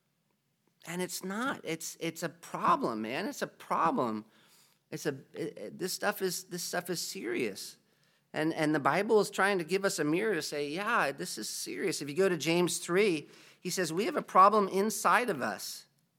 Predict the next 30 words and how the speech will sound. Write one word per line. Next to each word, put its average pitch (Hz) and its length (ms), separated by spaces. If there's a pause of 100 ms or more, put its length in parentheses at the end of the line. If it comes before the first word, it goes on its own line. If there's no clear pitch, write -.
(500)
James 170 280
shows 180 340
us 131 180
how 143 380 (420)
impossible 143 760
it 135 80
is 139 180
for 131 180
us 135 160
to 117 100
solve 135 300
our 123 120
communication 143 680
problems 127 360
on 123 120
our 113 140
own. 135 340 (480)
Listen 175 260
to 156 60
the 151 100
way 147 160
he 147 100
describes 139 640
the 120 100
depth 135 340
of 123 140
our 127 120
problem 127 600 (460)
in 123 200
James, 127 640